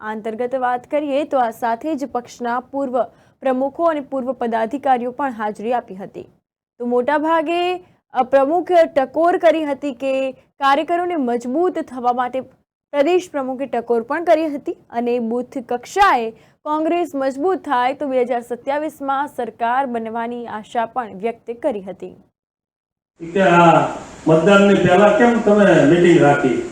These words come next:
Speaker 2: મેં કહ્યું, ભાઈ, મતદાન પહેલા અમે તો ગઠબંધન, અમ, અહીંયા હતું, ઇન્ડિયા ગઠબંધનમાં અહીંયા આપ લડતા હતા, અમે કોંગ્રેસ તો એને મદદ કરતા હતા.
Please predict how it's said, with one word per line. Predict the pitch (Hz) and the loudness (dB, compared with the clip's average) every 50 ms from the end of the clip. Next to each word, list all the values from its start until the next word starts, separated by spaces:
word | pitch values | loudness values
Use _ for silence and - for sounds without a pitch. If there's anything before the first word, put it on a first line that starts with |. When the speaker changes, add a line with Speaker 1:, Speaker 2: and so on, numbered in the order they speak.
| - - - - - | -12 -16 -10 -4 0
Speaker 2:
મેં | 160 165 | 2 2
કહ્યું, | 196 196 | 4 4
ભાઈ, | 208 208 170 - - - | 4 4 6 4 4 4
મતદાન | - 196 202 202 202 | 4 4 6 6 6
પહેલા | 202 208 208 208 208 | 6 6 8 8 6
અમે | 190 196 196 | 6 6 4
તો | 190 - 214 208 | 4 6 6 6
ગઠબંધન, | 175 170 165 170 165 180 196 196 196 202 202 190 | 6 6 4 4 4 6 6 6 6 6 6 6
અમ, | 190 185 185 185 180 - 165 170 165 165 | 6 4 4 2 0 2 2 2 2 4
અહીંયા | 170 175 180 185 190 185 | 4 4 6 6 6 6
હતું, | 180 180 180 220 190 156 - - - - - - - - - | 6 6 6 6 6 6 4 2 0 -4 -8 -12 -10 -2 2
ઇન્ડિયા | 170 175 185 190 185 | 4 4 6 6 6
ગઠબંધનમાં | 165 175 175 175 175 190 185 170 185 196 190 196 208 208 196 | 6 4 4 4 4 4 6 6 6 6 4 4 6 4 6
અહીંયા | 185 190 190 190 180 175 | 6 6 4 4 4 4
આપ | 180 180 175 | 4 4 6
લડતા | 165 170 170 175 190 | 4 4 4 4 4
હતા, | 185 180 175 175 | 4 4 4 4
અમે | 160 156 160 170 160 | 4 4 4 4 4
કોંગ્રેસ | - 165 165 165 170 170 190 180 - | 4 4 4 4 4 4 4 2 2
તો | - 190 190 | 2 2 2
એને | 185 185 | 4 4
મદદ | 170 147 156 160 170 165 170 165 | 4 4 4 4 4 2 2 2
કરતા | 160 156 151 - 139 | 0 0 0 0 0
હતા. | 131 123 - - - | -2 -2 -2 -4 -6